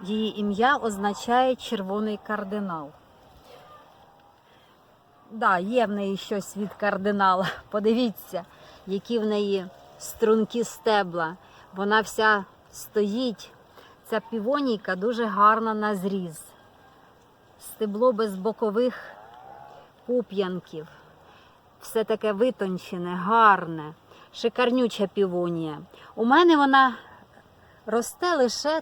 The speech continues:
третій рік. Але ви подивіться, з манєсінького, ма-, малюсінького корінця виросла отака краса за три роки.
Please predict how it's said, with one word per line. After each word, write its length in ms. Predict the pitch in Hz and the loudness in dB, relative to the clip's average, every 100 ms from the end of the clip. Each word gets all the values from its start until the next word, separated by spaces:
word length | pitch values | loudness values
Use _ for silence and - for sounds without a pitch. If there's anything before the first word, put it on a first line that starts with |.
| - | -2
третій 560 | 233 240 233 240 233 | -2 -2 -4 -4 -4
рік. 360 | 196 170 143 - - - - - | -4 -8 -16 -20 -20 -20 -20 -10
Але 240 | 220 233 | -6 -4
ви 120 | 226 226 | -6 -8
подивіться, 640 | 226 214 214 208 - 202 | -10 -10 -10 -10 -14 -14
з 100 | 185 | -8
манєсінького, 960 | 220 233 269 294 262 226 214 - 208 214 | -6 -2 0 -2 -4 -6 -8 -8 -8 -4
ма-, 280 | 220 226 214 - - - | -2 -2 -6 -20 -20 -10
малюсінького 880 | 226 262 294 330 - 233 214 214 208 | -2 -2 0 -2 -4 -6 -6 -6 -8
корінця 680 | - 220 226 214 - 285 302 - - - | -8 -8 -8 -8 -2 0 -2 -6 -20 -10
виросла 640 | 202 269 277 269 - 233 | -2 2 2 0 -4 -6
отака 340 | 214 208 233 226 | -6 -6 -4 -4
краса 460 | 247 220 - 185 | -2 -6 -4 -8
за 140 | 175 175 | -6 -10
три 220 | 185 185 | -8 -10
роки. 440 | 170 156 - 160 | -10 -16 -16 -18